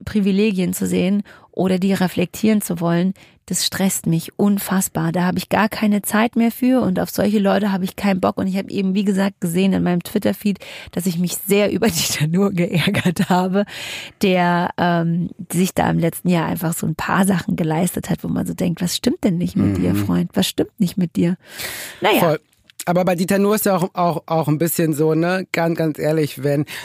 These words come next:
Speaker 2: ich hab mir wirklich, es gab ja ein paar, immer mal wieder, gerade Leute aus dem öffentlichen Leben in Deutschland, die einfach permanent rassistisch, rassistisch, sexistisch, queerfeindlich und, und, und sind.
Speaker 1: Aha.
Speaker 2: Und da denk ich mir so, Deutschland,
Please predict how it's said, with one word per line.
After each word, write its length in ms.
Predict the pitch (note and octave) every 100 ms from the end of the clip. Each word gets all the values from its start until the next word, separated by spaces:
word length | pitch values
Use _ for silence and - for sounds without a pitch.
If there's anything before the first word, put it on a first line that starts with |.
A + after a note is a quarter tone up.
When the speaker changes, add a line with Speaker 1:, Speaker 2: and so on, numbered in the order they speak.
| -
Speaker 2:
ich 220 | - E3 G3+
hab 180 | A3 A3+
mir 160 | A3 -
wirklich, 320 | - G3+ G#3 -
es 120 | D#3
gab 200 | F#3+ F#3+
ja 140 | F#3+
ein 120 | E3 E3 _ -
paar, 360 | E3+ D3+ A2 - _ -
immer 280 | G#3 G#3+
mal 460 | F#3+ E3+ D3+ C#3+ C#3+
wieder, 400 | F3+ F3 E3+ E3
gerade 340 | D3 D3+ D#3+
Leute 400 | D#3+ D3 D3 D3+
aus 100 | C#3+
dem 120 | C3 C#3+
öffentlichen 480 | C#3 C#3+ C3 -
Leben 320 | C#3 D#3+ E3 E3
in 220 | - F3
Deutschland, 540 | E3+ D#3+ D#3 D#3 D3+ C#3+
die 100 | -
einfach 360 | C3+ C3 C3+ -
permanent 720 | - F3 F3 F#3 F3 D3+ D3+ - - - -
rassistisch, 840 | - D#3+ - D#3 - D3 D3+ C#3+ - _
rassistisch, 720 | C#3 C#3+ D3+ - D#3 - D3+ D3
sexistisch, 840 | - E3 - D#3 D3 - D3 C#3
queerfeindlich 840 | - E3+ E3 - D3+ D3 D#3 C#3+ -
und, 200 | G3 A3
und, 120 | G3+
und 280 | - F3+ F#3
sind. 420 | F3+ G#3 D4+ - -
Speaker 1:
Aha. 200 | A3 G#3
Speaker 2:
Und 60 | A3+ - - - - -
da 100 | D#3
denk 100 | F3+
ich 120 | E3
mir 100 | E3+
so, 120 | D#3+ D#3
Deutschland, 800 | - F3 - E3+ E3+ A3+ -